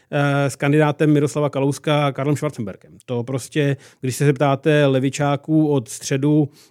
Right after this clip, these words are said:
eh, dál, včetně Zelených a dalších, tak, eh, toho Miloše Zemana tehdy podpořila velká část, eh, těch-, těchhle lidí. Musíme si to přiznat.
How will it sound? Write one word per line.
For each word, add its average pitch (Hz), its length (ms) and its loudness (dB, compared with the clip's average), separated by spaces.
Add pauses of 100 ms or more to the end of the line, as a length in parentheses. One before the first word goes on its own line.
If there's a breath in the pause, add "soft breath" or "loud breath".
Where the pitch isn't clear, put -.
eh, 127 200 -4
dál, 131 640 2
včetně 139 720 -2
Zelených 131 480 2
a 151 40 0
dalších, 127 380 -4
tak, 139 240 -8
eh, 135 280 0
toho 143 160 0
Miloše 151 280 0
Zemana 139 380 0 (280 soft breath)
tehdy 143 220 2 (120)
podpořila 151 540 -2
velká 156 420 0
část, 139 460 -6
eh, 123 400 -6
těch-, 123 260 -12 (200)
těchhle 135 220 -2
lidí. 139 240 -2 (400 soft breath)
Musíme 131 240 -4
si 139 80 -8
to 147 80 -4
přiznat. 101 260 -6